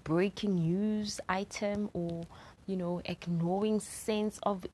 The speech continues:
envy and self-pitying, compassion.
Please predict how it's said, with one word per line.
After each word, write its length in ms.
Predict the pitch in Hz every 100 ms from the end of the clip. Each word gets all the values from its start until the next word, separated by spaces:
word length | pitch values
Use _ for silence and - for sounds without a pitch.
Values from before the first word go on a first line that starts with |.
| -
envy 640 | 196 202 170 165 165 160 -
and 240 | 143 151
self-pitying, 1300 | - - 202 208 - - - 214 208 - 208 202 208
compassion. 840 | - - 175 - 190 - 202 190